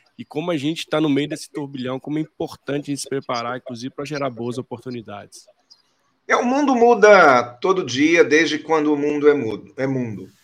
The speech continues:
Speaker 2: Ele mudou da Idade da Pedra pro metal, do metal pra, enfim, foi evoluindo a ponto de hoje nós estarmos onde nós estamos.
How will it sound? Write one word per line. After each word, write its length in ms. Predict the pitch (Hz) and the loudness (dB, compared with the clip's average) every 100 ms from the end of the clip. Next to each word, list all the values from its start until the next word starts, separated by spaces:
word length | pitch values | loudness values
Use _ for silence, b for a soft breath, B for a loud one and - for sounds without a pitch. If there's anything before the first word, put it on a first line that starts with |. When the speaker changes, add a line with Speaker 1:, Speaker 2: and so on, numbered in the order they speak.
| B B B B - | B B B B -8
Speaker 2:
Ele 160 | 120 | -4
mudou 580 | 147 147 156 185 208 202 | -2 0 4 10 10 10
da 100 | 175 | 6
Idade 320 | 160 165 147 | 6 6 6
da 140 | 147 135 | 4 4
Pedra 540 | - 147 175 160 147 | 8 8 8 6 4
pro 180 | 147 143 | 4 0
metal, 600 | 131 113 139 147 175 165 | -2 -2 0 4 4 2
do 100 | 151 | 0
metal 480 | 139 135 151 151 151 | 2 0 2 2 4
pra, 160 | 143 | 2
enfim, 420 | 143 160 - 123 110 | 0 -4 -6 -8 -4
foi 360 | - 151 165 | 2 4 6
evoluindo 680 | 160 135 147 139 139 175 165 | 4 2 2 2 -2 -2 0
a 60 | 151 | 0
ponto 400 | 143 139 143 135 | 0 -2 -2 -6
de 140 | 139 | 0
hoje 260 | 135 135 139 | 4 2 0
nós 240 | 139 131 | -4 -2
estarmos 500 | - - 135 139 127 | -4 -2 -2 -2 -6
onde 240 | 131 131 | -8 -8
nós 220 | 131 127 - | -8 -6 -6
estamos. 400 | - 98 - | -8 -10 -10